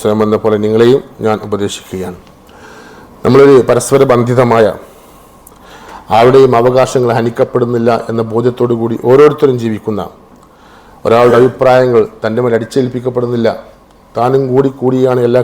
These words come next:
കാര്യങ്ങളും തീരുമാനിക്കുന്നത് എന്നൊരു ധാരണ വരുന്ന ഒരു സമൂഹത്തിൽ ഫിത്നകൾ ഉണ്ടാവുകയില്ല. അങ്ങനെ അത്തരമൊരു സമൂഹത്തിൽ ഫിത്നയുടെ മുമ്പിൽ, അവരുടെ മുമ്പിൽ നിൽക്കുന്ന അവരുടെ അമീറാവട്ടെ, അവരുടെ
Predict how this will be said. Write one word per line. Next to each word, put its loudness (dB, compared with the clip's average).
കാര്യങ്ങളും -4
തീരുമാനിക്കുന്നത് -2
എന്നൊരു -2
ധാരണ 2
വരുന്ന 0
ഒരു -2
സമൂഹത്തിൽ -4
ഫിത്നകൾ 2
ഉണ്ടാവുകയില്ല. -4
അങ്ങനെ 4
അത്തരമൊരു 2
സമൂഹത്തിൽ 0
ഫിത്നയുടെ -2
മുമ്പിൽ, 0
അവരുടെ 0
മുമ്പിൽ -2
നിൽക്കുന്ന -2
അവരുടെ 0
അമീറാവട്ടെ, 0
അവരുടെ -4